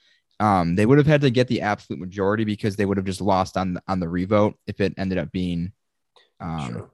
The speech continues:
Speaker 1: a six, a six six tie.
Speaker 2: Sure, sure.
Speaker 1: Um, but, I mean, th-, they seem to put in a valiant effort, but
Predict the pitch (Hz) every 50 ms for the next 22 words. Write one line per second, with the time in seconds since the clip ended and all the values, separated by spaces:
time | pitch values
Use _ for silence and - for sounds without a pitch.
0 | _ - - 95 - - - 104 - - 101 - - - 101 - - - 95 87
1 | - - - 92 87 90 90 101 131 - _ _ _ _ _ _ _ - - -
2 | - 104 98 95 - - - - - - _ _ _ _ _ _ _ _ _ _
3 | _ _ _ - 123 117 110 101 98 95 92 90 - _ _ _ _ - - _
4 | - 151 151 160 147 - _ _ _ _ _ _ _ _ _ _ _ _ _ _
5 | _ _ _ _ _ _ _ _ _ _ - 147 151 151 151 - - 185 190 -
6 | 254 262 214 - 208 202 196 170 135 127 131 135 123 107 107 113 - 101 92 95
7 | - - 110 104 98